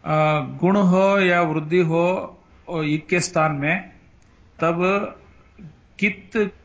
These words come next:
गित और, आ, आ,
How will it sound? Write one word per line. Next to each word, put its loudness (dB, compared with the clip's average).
गित -2
और, 0
आ, -4
आ, -2